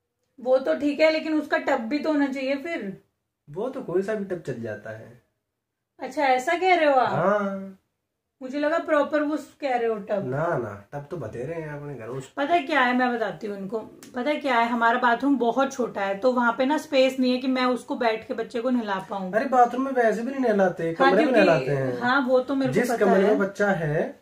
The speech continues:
Speaker 2: उससे
Speaker 1: उसी
Speaker 2: बाहर
Speaker 1: में।
Speaker 2: नहीं निकलता वो।
Speaker 1: हाँ, टेम्परेचर मेंटेन करने के लिए। ऐसा मैंने सुना है कि बाथरूम, मतलब रूम से बाहर नहीं जाना होता, उसी में ही, रूम में ही टब रख के बच्चे को नहलाओ। मतलब पहले मैंने देखा है ऐसा, अपने घर में भी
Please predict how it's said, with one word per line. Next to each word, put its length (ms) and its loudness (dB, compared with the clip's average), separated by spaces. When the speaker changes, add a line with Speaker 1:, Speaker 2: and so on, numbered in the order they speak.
Speaker 2:
उससे 220 -6
Speaker 1:
उसी 60 0
Speaker 2:
बाहर 260 2
Speaker 1:
में। 80 2
Speaker 2:
नहीं 200 4
निकलता 360 0
वो। 80 -2
Speaker 1:
हाँ, 140 -4
टेम्परेचर 580 2
मेंटेन 460 0
करने 300 -4
के 140 -4
लिए। 120 0
ऐसा 220 0
मैंने 220 0
सुना 260 -2
है 180 0
कि 120 -6
बाथरूम, 580 2
मतलब 320 -4
रूम 280 2
से 120 -2
बाहर 320 0
नहीं 180 -4
जाना 220 -6
होता, 340 -8
उसी 280 -6
में 120 0
ही, 80 2
रूम 280 0
में 120 2
ही 120 2
टब 280 0
रख 240 0
के 100 -4
बच्चे 280 -4
को 100 -4
नहलाओ। 240 2
मतलब 240 -2
पहले 280 2
मैंने 240 0
देखा 360 0
है 140 4
ऐसा, 260 -2
अपने 680 -2
घर 280 -2
में 220 -10
भी 180 -10